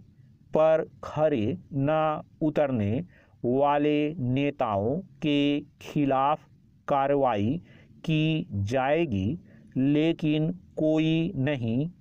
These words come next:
जानता कि राजस्थान कांग्रेस के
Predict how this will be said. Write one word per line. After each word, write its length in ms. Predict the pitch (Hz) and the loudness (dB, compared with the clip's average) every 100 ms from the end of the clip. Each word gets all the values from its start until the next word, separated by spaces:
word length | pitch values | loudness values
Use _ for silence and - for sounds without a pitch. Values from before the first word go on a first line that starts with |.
| - | -8
जानता 840 | 98 135 135 139 131 95 104 175 - _ _ - | -4 -2 0 -2 -2 -2 -2 -4 -10 _ _ -4
कि 280 | 180 196 - - 113 | -2 -2 -4 -10 -4
राजस्थान 1000 | 123 135 135 143 - - 113 101 131 180 - - - _ - | 0 0 0 0 -2 -6 -4 -2 -4 -8 -14 -20 -20 _ -2
कांग्रेस 800 | 147 147 151 151 156 170 175 - - | 0 2 0 0 0 0 -4 -12 -6
के 380 | 147 143 143 147 | -2 0 0 -2